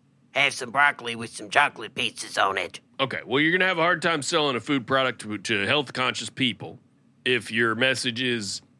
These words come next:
Speaker 2: "Please do not worry about what is in this or how healthy it is."
Speaker 1: Well, I'm not intending to go through the F D A. I've got a little loophole.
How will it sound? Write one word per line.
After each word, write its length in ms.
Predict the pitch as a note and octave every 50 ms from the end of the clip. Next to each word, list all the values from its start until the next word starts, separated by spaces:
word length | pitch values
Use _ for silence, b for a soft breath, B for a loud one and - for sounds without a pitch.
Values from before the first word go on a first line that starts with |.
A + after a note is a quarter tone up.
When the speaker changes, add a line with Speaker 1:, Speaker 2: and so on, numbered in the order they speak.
| _ _
Speaker 2:
"Please 240 | - C#3+ D#3 D3+ B2+
do 120 | G#2+ B2
not 200 | C3 C3 A#2 A2
worry 240 | A2 A#2+ B2 B2 A#2+
about 260 | A#2+ A2+ A#2 G#2+ G2+
what 160 | G#2+ A#2 A#2 A2+
is 160 | G#2+ G2+ A#2
in 180 | B2 B2+ B2+
this 280 | B2 B2+ A#2+ A2 - -
or 380 | G#2+ G2+ G2 G2 G2 F#2+ F#2 -
how 240 | - - G#2 G2 F#2
healthy 380 | G#2 G2+ F#2 F2+ F#2 F#2 E2
it 100 | D#2 -
is." 60 | - - -
Speaker 1:
Well, 360 | - B3+ C#4 C4+ C4 B3 A#3
I'm 300 | A#3 A#3+ A#3 G#3+ E3 B2+
not 220 | A#2 G#2+ G2+ G#2 -
intending 560 | A2 G#2+ G2 - A2 A#2+ A2 G#2 F#2+ F#2 F#2+
to 80 | G#2 G#2+
go 200 | A#2 A2+ G#2+ G2
through 220 | - - A2+ G#2
the 180 | G2 G2 G2+ G#2+
F 160 | A2 G#2 -
D 220 | - G#2+ G2 G2+
A. 320 | A2 A#2+ G#2+ G2 F2+ F2 - b b b b b b b b -
I've 220 | C3+ E3 G3 F#3 -
got 180 | D3 C3+ A2+
a 60 | G#2+
little 240 | A#2 B2+ A#2 G2+ G#2
loophole. 680 | A#2+ C3+ B2 - - A#2+ G#2 F#2 F2 D#2+ E2+ - -